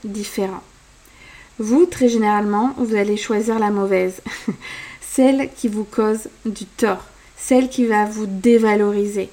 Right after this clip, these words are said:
celle qui va vous sentir mal. Or, vous avez le pouvoir et la possibilité de changer les choses et de voir la situation sous un nouvel angle.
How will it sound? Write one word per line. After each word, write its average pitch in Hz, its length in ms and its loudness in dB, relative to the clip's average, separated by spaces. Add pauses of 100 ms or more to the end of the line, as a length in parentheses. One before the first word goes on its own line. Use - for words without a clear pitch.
(580)
celle 262 400 0
qui 240 180 0
va 208 320 -2
vous 214 200 -8
sentir 214 480 -6
mal. 202 340 2 (680)
Or, 269 380 4 (440)
vous 220 180 -2
avez 190 140 4
le 185 140 2
pouvoir 240 540 2 (160)
et 226 60 -4
la 190 140 -2
possibilité 226 1000 0 (420)
de 196 140 -2
changer 220 480 0
les 190 160 4
choses 277 380 2 (120)
et 214 60 -2
de 196 120 2
voir 208 540 2
la 190 140 -4
situation 220 800 -4 (300)
sous 214 200 -2
un 208 100 4
nouvel 214 500 4
angle. 185 260 -6